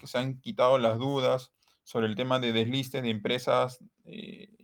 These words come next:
chinas en, en la bolsa americana, entonces esos dos factores que generaban bastante incertidumbre, eh, prácticamente están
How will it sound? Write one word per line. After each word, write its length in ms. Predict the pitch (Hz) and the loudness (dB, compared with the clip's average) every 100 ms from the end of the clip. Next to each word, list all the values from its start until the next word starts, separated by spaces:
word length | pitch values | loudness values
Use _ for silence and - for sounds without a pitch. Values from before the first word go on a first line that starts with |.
| - | -14
chinas 460 | - 143 123 123 123 | -4 -2 0 -2 -2
en, 280 | 110 110 - | -4 -6 -4
en 160 | 113 | -4
la 80 | 110 | 0
bolsa 260 | 113 127 147 | 0 -2 -2
americana, 420 | 127 113 131 131 | -4 0 0 0
entonces 460 | 117 120 127 120 - - - - - - | -2 -2 -2 -6 -10 -20 -20 -20 -20 -2
esos 340 | 147 143 151 | 0 4 6
dos 120 | 165 160 | 6 6
factores 360 | 139 151 151 | 4 4 2
que 100 | 151 | 0
generaban 480 | 131 117 113 120 139 | -2 0 4 6 6
bastante 380 | 123 - 127 135 | 2 2 -2 -2
incertidumbre, 840 | 143 147 117 117 139 131 123 180 196 _ | -4 -4 -4 -2 -2 -2 -4 -4 -8 _
eh, 520 | - - - - - - _ _ _ _ _ _ | -14 -12 -12 -18 -20 -20 _ _ _ _ _ _
prácticamente 560 | - 131 135 123 135 131 | 0 0 2 0 0 -2
están 680 | 123 135 139 131 127 202 | 0 0 0 -2 -6 -8